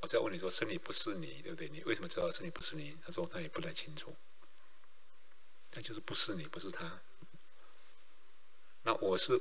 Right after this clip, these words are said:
五十岁左右嘛，才知道说原来身体不是我。<laughs> 啊，大部分人是什么？身体就是我，有没有？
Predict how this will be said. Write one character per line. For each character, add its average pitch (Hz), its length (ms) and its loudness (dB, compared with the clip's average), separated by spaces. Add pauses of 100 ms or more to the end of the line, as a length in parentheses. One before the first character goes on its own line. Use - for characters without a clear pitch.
五 92 140 2
十 101 220 10
岁 110 280 12
左 - 260 6
右 98 160 6
嘛， - 420 -2
才 - 160 4
知 - 140 8
道 87 80 8
说 98 180 10
原 98 120 2
来 92 100 6
身 - 240 8
体 87 100 4
不 - 140 0
是 95 140 10
我。 78 200 6
<laughs> 76 60 0 (3000)
啊， - 80 4 (160)
大 110 160 12
部 127 160 12
分 117 120 12
人 95 140 6
是 107 140 6
什 87 80 0
么？ 82 100 2
身 - 320 8
体 123 100 12
就 113 100 12
是 117 100 6
我， 95 400 2
有 90 60 0
没 92 80 -2
有？ 85 100 0